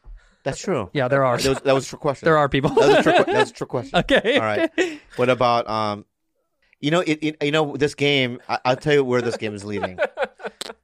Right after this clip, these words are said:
Speaker 1: This game is gonna lead to me saying either Chinese or Korean, and you saying, "Absolutely not."
Speaker 2: I'm waiting for
Speaker 1: And
Speaker 2: it.
Speaker 1: so, no, so I'm not
Speaker 2: So are
Speaker 1: gonna
Speaker 2: the
Speaker 1: go,
Speaker 2: fans.
Speaker 1: you know? <laughs>
Speaker 2: Give 'em what they want.
Speaker 1: <laughs> No, no, no.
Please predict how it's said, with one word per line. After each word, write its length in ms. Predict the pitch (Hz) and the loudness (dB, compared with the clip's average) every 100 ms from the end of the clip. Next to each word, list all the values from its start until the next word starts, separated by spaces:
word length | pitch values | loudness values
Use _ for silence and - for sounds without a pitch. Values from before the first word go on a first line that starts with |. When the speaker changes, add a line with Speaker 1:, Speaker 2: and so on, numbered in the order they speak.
| _ | _
Speaker 1:
This 180 | 156 139 | -2 -2
game 340 | - 294 - | 0 2 0
is 80 | 160 | -2
gonna 160 | 165 143 | -2 -2
lead 440 | 135 131 120 110 110 _ | -2 -2 -2 -4 -12 _
to 400 | - 113 107 98 _ _ - | -2 0 0 -4 _ _ -4
me 200 | 127 127 | -2 -2
saying 640 | - 120 113 107 101 101 - | 0 0 0 -2 -6 -12 -8
either 200 | 120 113 | -4 -4
Chinese 380 | - 127 135 147 | -4 -4 -4 -4
or 60 | |
Korean, 560 | - 127 120 107 104 107 | -4 -4 -2 -2 -6 -8
and 140 | 113 120 | -8 -6
you 80 | |
saying, 300 | 117 110 107 | -4 -2 -2
"Absolutely 480 | 101 107 - 101 101 | -2 -6 -6 -10 -8
not." 260 | 98 98 98 | -8 -10 -6
Speaker 2:
I'm 100 | 147 | -2
waiting 200 | 190 165 | -2 -2
for 140 | 127 | -2
Speaker 1:
And 80 | 135 | -2
Speaker 2:
it. 20 | |
Speaker 1:
so, 100 | 143 156 | 0 0
no, 200 | 151 131 | 0 0
so 160 | - - | -4 -2
I'm 160 | 131 | -2
not 20 | 127 | 0
Speaker 2:
So 80 | |
are 60 | 135 | 0
Speaker 1:
gonna 160 | 311 262 | 2 2
Speaker 2:
the 60 | |
Speaker 1:
go, 40 | 294 | 0
Speaker 2:
fans. 360 | 302 131 - - | 0 -4 -10 -6
Speaker 1:
you 140 | 165 | -2
know? 80 | 175 | 0
<laughs> 1900 | - - - - - - - - - - - - - - - 1077 - - - | 0 0 2 2 2 2 2 2 2 2 2 0 0 -2 -2 -4 -6 -10 -2
Speaker 2:
Give 120 | 339 | 2
'em 120 | 320 | 4
what 100 | 185 | 4
they 140 | 170 226 | 2 2
want. 360 | 269 339 311 - | 4 4 4 4
Speaker 1:
<laughs> 80 | 571 | 2
No, 60 | 285 | 2
no, 160 | 220 175 | 2 2
no. 180 | 147 | 0